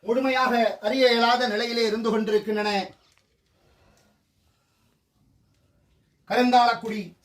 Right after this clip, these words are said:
சமணமலை பள்ளி எளிமையாக எல்லோரும் ஏறுகிற வகையிலே,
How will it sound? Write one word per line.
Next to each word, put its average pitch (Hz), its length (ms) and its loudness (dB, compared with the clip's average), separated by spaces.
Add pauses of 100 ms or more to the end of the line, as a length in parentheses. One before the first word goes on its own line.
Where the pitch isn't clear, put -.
சமணமலை 226 440 -4 (120)
பள்ளி 208 240 -6 (1080)
எளிமையாக 254 560 4 (160)
எல்லோரும் 247 400 -2 (160)
ஏறுகிற 247 380 0
வகையிலே, 233 400 0